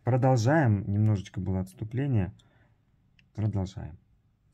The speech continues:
Ну, теперь ваши вопросы. Первый вопрос. Можно его в мыслях... э, лучше, конечно, озвучить, чтобы я мог трактовать.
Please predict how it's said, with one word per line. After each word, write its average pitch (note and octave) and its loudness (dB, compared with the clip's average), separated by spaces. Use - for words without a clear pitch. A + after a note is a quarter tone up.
Ну, E3 4
теперь G3 0
ваши F3 -2
вопросы. F3+ -6
Первый G2+ 2
вопрос. D3 -4
Можно A#2 2
его F#2 0
в F2 -6
мыслях... C#3+ -2
э, G2 -6
лучше, A#2+ -4
конечно, A2 -2
озвучить, B2+ -4
чтобы G2 -4
я G2 -2
мог F#2+ -6
трактовать. F#2 -10